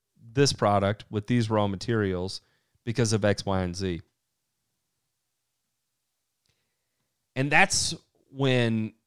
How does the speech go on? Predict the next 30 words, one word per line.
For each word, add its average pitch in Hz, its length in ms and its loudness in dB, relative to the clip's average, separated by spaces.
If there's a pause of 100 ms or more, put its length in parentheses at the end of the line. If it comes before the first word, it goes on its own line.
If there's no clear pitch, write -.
(160)
now, 113 920 -2
especially 139 480 0
right 113 260 2
now, 98 540 -4 (120)
that, 104 260 -2 (140)
you 117 120 -4
know, 110 60 2
we've 117 180 2
had 117 220 4
all 117 260 4
winter 113 340 2
of 101 280 -6
manufacturing 117 880 0
a 98 40 -4
lot 110 380 2
of 107 80 0
these 104 160 -2
customized 104 580 -2
products. 104 720 4 (1700)
It's 127 220 0
kinda 262 360 2
taken 208 560 2
the 131 100 4
fun 190 500 0
to 143 180 6
a 120 40 8
whole 180 340 6
new 156 280 8
level 127 680 8
because, 123 760 2